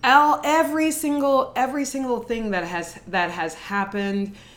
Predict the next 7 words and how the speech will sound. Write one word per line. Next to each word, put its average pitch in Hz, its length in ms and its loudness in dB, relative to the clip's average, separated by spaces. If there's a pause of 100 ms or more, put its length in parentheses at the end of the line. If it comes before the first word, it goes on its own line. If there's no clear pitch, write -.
(120)
in 190 140 -2
terms 185 320 -4
of - 120 -6
people 196 300 -8
moving, 208 960 0
locations, 202 960 -2
migrating, 202 920 0